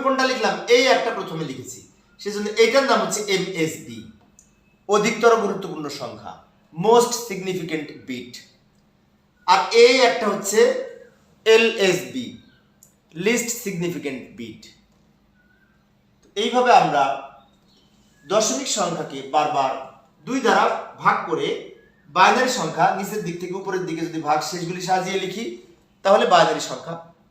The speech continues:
পাবো। এখন তোমাদের যদি মনে হয় যে সংখ্যা যদি এর চেয়ে বড় হয়, তাহলে কিভাবে করব?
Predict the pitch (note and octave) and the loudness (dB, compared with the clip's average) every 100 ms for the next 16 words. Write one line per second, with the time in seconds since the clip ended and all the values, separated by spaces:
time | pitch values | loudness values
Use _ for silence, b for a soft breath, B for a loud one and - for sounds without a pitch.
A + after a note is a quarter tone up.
0 | - B2+ G#2+ G2+ - - _ _ _ _ | -2 0 0 -4 -14 -20 _ _ _ _
1 | _ _ _ _ _ _ _ _ _ _ | _ _ _ _ _ _ _ _ _ _
2 | _ _ _ - _ _ _ _ _ _ | _ _ _ -20 _ _ _ _ _ _
3 | E3+ A3+ B3+ B3+ B3+ B3+ A#3+ A#3+ A#3+ A#3+ | -6 -4 0 0 0 -2 0 4 6 8
4 | A3 G#3 G3+ G3+ - - - - - G3 | 8 6 4 2 0 -10 -18 -16 -10 -4
5 | G3 A3 - G3+ G3 - G3+ F#3 F3+ F3+ | -2 0 -2 0 0 0 0 4 4 6
6 | E3 D#3+ D#3+ D#3 D#3+ D#3 D3+ C#3 C#3+ | 4 2 0 -2 -2 -6 -8 -8 -10